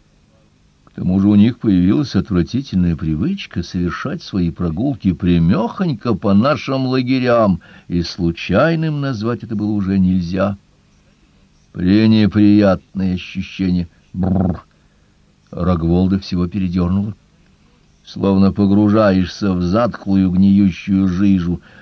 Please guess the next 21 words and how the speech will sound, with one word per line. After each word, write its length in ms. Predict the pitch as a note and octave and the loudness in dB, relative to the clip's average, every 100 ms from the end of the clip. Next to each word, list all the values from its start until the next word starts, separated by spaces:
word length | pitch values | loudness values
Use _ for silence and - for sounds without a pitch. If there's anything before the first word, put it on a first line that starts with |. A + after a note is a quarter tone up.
| - | -8
а 140 | F2+ | -4
запашок 1000 | F2 F2 - E2 - - A#2 E3 C3+ - | -2 -2 -2 -6 -6 -6 -4 -4 -4 -4
внутри 380 | G2 G2 E2+ F#2+ | 0 0 0 -2
у 100 | F#2 | 0
этих 320 | F#2 F2 F2+ | 0 -2 -4
монстров, 600 | F#2 F#2 F2+ - F#2+ E2+ | -2 0 -2 -4 -6 -6
я 300 | F#2 F#2+ F#2+ | -4 -2 0
вам 260 | F#2 F2+ F2+ | -2 -2 -6
скажу. 520 | - F#2 F#2 F#2 F#2 - _ _ _ _ _ _ _ _ _ _ _ | -8 -8 -4 -4 -6 -10 _ _ _ _ _ _ _ _ _ _ _
И 100 | F#2+ | -6
в 100 | F2 | -6
то 200 | F#3 G#3+ | -4 -2
же 160 | E3+ A2 | 0 0
время 420 | D#2+ F2+ F3 D3 | 0 0 0 -2
я 220 | D#2 G2 | -2 -2
уже 260 | F3 E3 C#3 | -2 -2 -2
говорил, 540 | F#2 D#2 D#2 D3+ F3 | -2 -2 -2 -2 -4
что 180 | - F2+ | -6 -6
они 140 | D#2+ | -6
совершенно 520 | D#2+ E2+ - F#2+ A2 | -6 -10 -6 -4 -2
бесплотные. 920 | D#2+ D2+ - - F#2 F#3+ - F#3 C#3 | -4 -8 -14 -8 -6 -6 -6 -6 -6